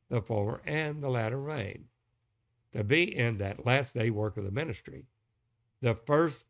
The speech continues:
step, the most important, is to know who he is.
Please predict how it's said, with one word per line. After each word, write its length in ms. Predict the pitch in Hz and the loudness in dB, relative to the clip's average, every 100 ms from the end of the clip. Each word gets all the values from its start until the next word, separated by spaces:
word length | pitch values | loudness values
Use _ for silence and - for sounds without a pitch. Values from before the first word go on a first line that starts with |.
| _ _ - | _ _ -14
step, 500 | - - 156 92 - - _ - | -4 2 2 0 -6 -20 _ -4
the 140 | 113 | 0
most 360 | 98 117 139 - | 2 2 2 0
important, 840 | - 135 131 - 170 139 - - _ _ _ _ _ _ _ _ _ _ _ _ - | -2 -2 -4 -2 0 0 -2 -16 _ _ _ _ _ _ _ _ _ _ _ _ 0
is 200 | 123 110 | 0 2
to 120 | 117 | 0
know 240 | 104 104 | 2 2
who 220 | 101 110 113 | 2 2 4
he 140 | 127 | 2
is. 420 | 123 95 92 - | 0 -4 -8 -16